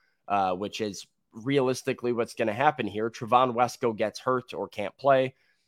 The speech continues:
Thomas Odukoya is there as an inline blocking backup for you on your practice squad without counting against the sixteen. Sign every N F L team up for that type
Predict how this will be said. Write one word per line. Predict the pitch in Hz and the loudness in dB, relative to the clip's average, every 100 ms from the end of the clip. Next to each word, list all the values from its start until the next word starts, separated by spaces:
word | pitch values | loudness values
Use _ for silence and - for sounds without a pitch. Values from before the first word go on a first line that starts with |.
| _ | _
Thomas | 131 131 131 | 0 2 2
Odukoya | 127 123 127 117 113 107 | -2 -2 0 2 2 0
is | 110 98 | -4 -4
there | 107 110 107 | 2 2 2
as | 95 107 | -2 -4
an | 107 | -4
inline | 107 110 104 101 | -4 -2 -4 -4
blocking | 98 98 - 92 | -4 -4 -6 -12
backup | 87 87 - 92 - | -8 -8 -8 -10 -10
for | - 101 | -6 -6
you | 95 92 | -4 -6
on | 90 98 | -6 -6
your | 98 | -6
practice | - 139 135 127 | 2 2 2 -8
squad | - 135 123 110 | 0 6 6 6
without | 120 175 185 | 2 4 4
counting | 165 165 156 | 2 2 2
against | 143 139 135 - | 2 2 2 -4
the | 131 | -8
sixteen. | - 131 - 156 139 98 - _ _ _ | -6 -8 -10 -4 -4 -4 -10 _ _ _
Sign | - 135 143 | 0 2 4
every | 131 127 131 120 | 4 2 0 0
N | |
F | 117 120 | -2 0
L | 117 | 0
team | 110 110 101 92 | 0 -6 -8 -4
up | 95 - | -6 -6
for | 107 | -6
that | 101 - | -6 -6
type | - 101 95 | -8 -8 -8